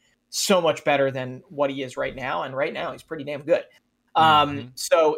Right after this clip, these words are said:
Speaker 1: yes, hey, you're absolutely right. I mean, when you play with youth, you expect pits
Speaker 2: Exactly.
Speaker 1: and f-, what is it?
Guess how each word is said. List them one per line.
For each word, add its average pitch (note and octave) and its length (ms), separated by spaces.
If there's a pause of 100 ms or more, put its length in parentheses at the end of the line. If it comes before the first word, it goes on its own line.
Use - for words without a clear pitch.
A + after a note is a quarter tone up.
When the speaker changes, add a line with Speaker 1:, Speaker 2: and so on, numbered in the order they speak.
(100)
Speaker 1:
yes, - 500
hey, F#3 180
you're F3+ 300
absolutely F3+ 800
right. B2+ 180 (100)
I D#3+ 80
mean, D#3 200
when D#3+ 160
you D3+ 100
play G#3 280
with F3 200
youth, F#3+ 300
you D#3+ 80
expect - 480
pits - 480 (120)
Speaker 2:
Exactly. A2+ 380
Speaker 1:
and D3+ 100
f-, - 100 (160)
what D3 320
is C3 100
it? - 180